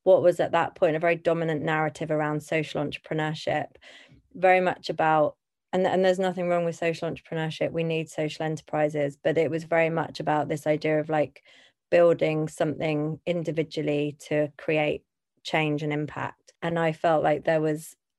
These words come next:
other roles that were needed if we're going to shift systems and we're gonna kind of move into a different world. The people that are weaving and connecting and sense making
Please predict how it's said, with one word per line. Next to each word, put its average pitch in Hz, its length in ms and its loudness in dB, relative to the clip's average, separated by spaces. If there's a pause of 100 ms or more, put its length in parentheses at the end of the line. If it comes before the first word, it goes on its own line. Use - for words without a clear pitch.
(240)
other 170 300 0
roles 160 560 2
that - 160 -2
were 160 80 2
needed 160 480 0
if 143 160 -2
we're 156 60 -2 (140)
going 147 160 -2
to 156 100 -8
shift - 360 -6
systems 147 640 -4
and 147 80 -4
we're 147 160 -4
gonna 143 220 -4 (180)
kind 147 200 -6
of 151 200 -6
move 156 320 -2
into 147 300 -4
a 139 140 -6
different 151 360 -6
world. 147 540 -2 (100)
The 160 280 -6
people 170 400 -2
that 151 280 2 (140)
are 160 580 2
weaving 165 560 0
and 147 160 -2
connecting 156 1000 -4 (680)
and 160 180 0
sense 165 400 -2
making 151 800 -2